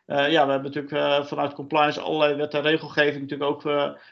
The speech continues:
ook van de Nederlandse Bank voor de, voor de wisselvergunning. Ehm, ja, en, eh, ja, die haal je ook niet zomaar natuurlijk. Dus ja, je moet zorgen ook dat alle,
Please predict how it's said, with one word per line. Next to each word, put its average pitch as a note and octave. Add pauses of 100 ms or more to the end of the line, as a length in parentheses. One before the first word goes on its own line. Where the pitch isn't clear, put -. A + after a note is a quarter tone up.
ook D3
van D3+
de D3
Nederlandse D3
Bank E3
voor -
de, D3
voor D3
de D3
wisselvergunning. E3
Ehm, C#3+
ja, B2+
en, C#3
eh, C#3
ja, C#3+
die C#3
haal D3
je D3+
ook D3+
niet D#3
zomaar F3
natuurlijk. D#3
Dus C#3
ja, D3+
je C#3
moet E3+
zorgen F3
ook E3
dat D#3+
alle, E3